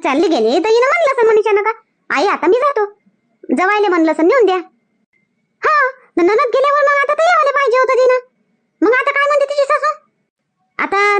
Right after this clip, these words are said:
तिची सासू म्हणते, म्हणते का भावाचं लग्न आहे, ज्या भावाचं लग्न आहे तोच भाऊ नेवाले आला पाहिजे, अशी म्हणते, म्हणते. आता तुम्हीच सांगा, हे कोणती पद्धत आहे का जुनी, काही रिवाज आहे का?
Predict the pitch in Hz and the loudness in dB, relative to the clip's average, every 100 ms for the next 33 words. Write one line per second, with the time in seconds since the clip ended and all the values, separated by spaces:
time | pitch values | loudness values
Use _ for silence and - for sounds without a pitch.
0 | 403 349 415 392 370 370 392 370 330 381 | -2 -2 -2 0 2 2 2 0 0 -2
1 | 539 _ _ _ - 349 339 320 311 247 | -4 _ _ _ -4 -2 0 0 -2 -2
2 | 240 269 349 415 370 415 392 370 370 339 | -2 -2 -2 -2 2 2 2 0 0 0
3 | 320 302 349 294 302 381 370 302 330 302 | 0 0 -2 0 -2 0 -2 0 0 0
4 | 233 285 403 226 - - - _ _ _ | 0 0 -2 -4 -8 -14 -20 _ _ _
5 | _ _ _ _ - 539 494 370 381 359 | _ _ _ _ -6 0 0 0 0 -2
6 | 359 349 _ - 370 494 480 494 440 415 | -2 -6 _ -8 -4 -2 0 0 0 0
7 | 415 440 494 494 453 427 480 453 508 427 | 0 2 0 0 0 0 0 -2 -2 -2
8 | 392 320 370 370 320 359 523 480 440 | -2 0 0 2 0 2 0 -2 -4